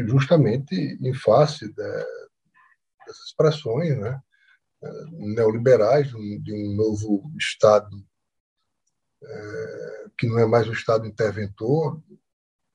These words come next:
no começo do século vinte, mas é o Estado garantidor, né? Ela surge nesse, nessa onda de uma liberalização da,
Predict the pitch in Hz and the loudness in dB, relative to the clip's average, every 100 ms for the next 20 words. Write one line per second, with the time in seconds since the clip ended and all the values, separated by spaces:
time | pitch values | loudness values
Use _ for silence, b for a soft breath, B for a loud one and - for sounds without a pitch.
0 | _ _ _ _ _ _ _ _ _ _ | _ _ _ _ _ _ _ _ _ _
1 | _ 110 - 113 113 - - - 101 101 | _ -12 -6 -2 -2 -2 -6 0 0 0
2 | 131 127 123 151 - - 151 110 113 113 | -6 -2 0 0 -2 -4 -2 2 2 2
3 | - 104 107 120 120 120 117 - 110 110 | 2 4 4 -2 -8 -6 -10 0 2 4
4 | 123 - 151 107 123 170 _ _ _ _ | 0 -4 -6 -2 -2 -2 _ _ _ _
5 | _ _ _ _ _ _ _ 147 110 107 | _ _ _ _ _ _ _ -10 -4 -2
6 | 147 151 - - 110 104 123 - 110 107 | -4 -6 -10 -4 2 6 4 2 -6 -4
7 | 127 175 180 - _ _ _ _ _ _ | -2 -2 -2 -6 _ _ _ _ _ _
8 | _ _ _ _ _ _ _ _ 110 107 | _ _ _ _ _ _ _ _ -8 0
9 | 110 - - 110 107 110 - 120 110 139 | 0 0 -4 -4 0 0 4 4 6 4
10 | 139 120 101 104 104 101 _ _ _ _ | 4 2 -2 -4 -4 -8 _ _ _ _
11 | _ _ _ _ _ - - _ - 101 | _ _ _ _ _ -20 -20 _ -14 -10
12 | 98 123 123 120 120 110 110 101 - 113 | -4 2 6 8 6 4 0 -2 -2 -4
13 | 113 101 98 90 - - | -4 -6 -8 -8 -10 -14